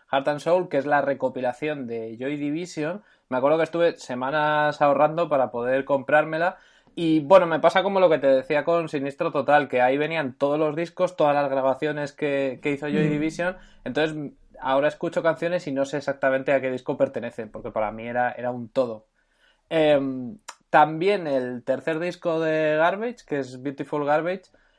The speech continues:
Speaker 1: es-, este fue muy importante para mí porque aprendí a quitarme los prejuicios sobre la música pop, o sea, como canciones,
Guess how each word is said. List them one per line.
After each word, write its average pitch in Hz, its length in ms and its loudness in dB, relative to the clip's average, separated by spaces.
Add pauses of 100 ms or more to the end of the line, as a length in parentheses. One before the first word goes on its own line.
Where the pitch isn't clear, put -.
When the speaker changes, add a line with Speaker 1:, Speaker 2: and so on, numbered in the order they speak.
(300)
Speaker 1:
es-, - 240 -10 (180)
este 214 240 -6
fue 214 180 -2
muy 202 260 0
importante 175 480 2
para 165 220 6
mí 180 140 -6
porque 180 260 -2
aprendí 139 420 0
a 175 320 2
quitarme 147 340 -4
los 175 260 2 (100)
prejuicios 139 560 -4
sobre 135 300 0
la 117 280 -6
música 127 400 -4
pop, 135 220 2
o 120 60 -10
sea, 131 180 -4
como 123 400 -8
canciones, 139 680 -6